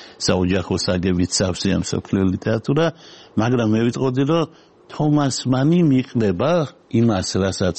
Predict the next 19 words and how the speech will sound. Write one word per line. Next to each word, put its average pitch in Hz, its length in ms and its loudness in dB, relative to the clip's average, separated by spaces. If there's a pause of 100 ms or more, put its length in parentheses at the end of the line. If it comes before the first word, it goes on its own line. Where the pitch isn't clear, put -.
ისლანდიელები 104 840 0
აკეთებენ, 127 600 -2
ყველაზე 110 560 0
უფრო 95 360 -2
ღრმად. 92 480 0 (320)
თანამედროვე 92 720 0
ავტორებიდან, 117 760 0 (340)
ნუ, 107 200 0
მეოცე 92 360 0
საუკუნის 92 480 -2
ავტორებიდან 107 640 0
იგი 104 300 2
მიუახლოვდა 95 760 2
ძალიან 95 420 0 (300)
ისლანდიურ 95 640 0
და 139 180 -2
საერთოდ 95 580 -2
სკანდინავიურ 92 840 0
საგებს. - 480 -8